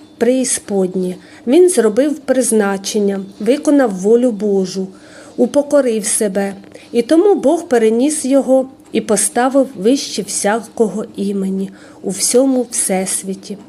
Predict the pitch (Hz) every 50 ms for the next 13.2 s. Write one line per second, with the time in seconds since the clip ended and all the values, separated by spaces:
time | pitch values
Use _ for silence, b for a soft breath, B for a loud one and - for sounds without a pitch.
0 | B B B B B B 226 233 269 302 359 349 - - 302 302 294 302 294 277
1 | 254 208 185 180 - - 214 202 202 196 185 196 185 208 208 202 190 202 190 185
2 | 185 - 196 180 185 - 247 277 302 302 311 - 285 254 - - 240 240 - -
3 | - - 196 175 175 180 - B B B B B B B - - 233 247 269 320
4 | 381 330 - - - 208 202 208 220 254 294 302 - - - - 240 226 - -
5 | 226 208 214 208 - - - 226 208 - - - 247 240 233 208 190 - - 202
6 | 190 - - - - 220 233 262 269 B B B B B B B 220 220 277 294
7 | 302 311 320 320 - 214 220 208 190 175 170 175 175 175 - - - - 220 208
8 | 254 277 285 294 294 233 226 247 202 208 202 202 196 196 202 196 190 196 - -
9 | 214 202 202 - - 202 185 - - - - 180 180 - - - 180 - B B
10 | B B B B - 240 262 240 269 269 277 294 277 247 226 196 180 170 170 -
11 | - - - - - - 220 262 294 311 302 302 277 214 220 214 196 190 196 -
12 | - 208 196 - - - 214 196 - - 208 202 - 214 196 175 175 196 185 180
13 | 180 180 185 175